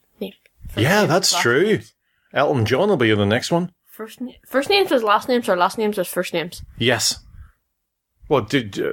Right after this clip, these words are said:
Speaker 2: is there anybody called Miss Steven Stevenson, I suppose?
Speaker 1: Hmm.
Speaker 2: Okay.
Speaker 1: We, we had a s-, we had a trainee called T-, Mister Paul.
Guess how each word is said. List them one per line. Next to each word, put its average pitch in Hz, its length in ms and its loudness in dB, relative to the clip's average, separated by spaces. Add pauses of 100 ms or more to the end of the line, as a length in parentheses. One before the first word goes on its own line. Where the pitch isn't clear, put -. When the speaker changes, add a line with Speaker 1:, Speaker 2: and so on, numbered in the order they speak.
(120)
Speaker 2:
is 117 140 2
there 110 120 4
anybody 113 300 2
called 104 320 -2 (760)
Miss 117 260 0 (100)
Steven 127 560 -2 (300)
Stevenson, 107 720 0 (140)
I - 40 -20
suppose? 156 300 -4 (520)
Speaker 1:
Hmm. 214 180 -8 (400)
Speaker 2:
Okay. 226 200 2
Speaker 1:
We, 302 240 -2
we 202 120 -2
had 285 120 2
a 208 40 0
s-, - 260 -10
we 208 200 2
had 262 140 0
a 185 60 0
trainee 175 420 0
called - 240 -4
T-, - 180 -4 (140)
Mister 180 340 -2
Paul. 165 540 -2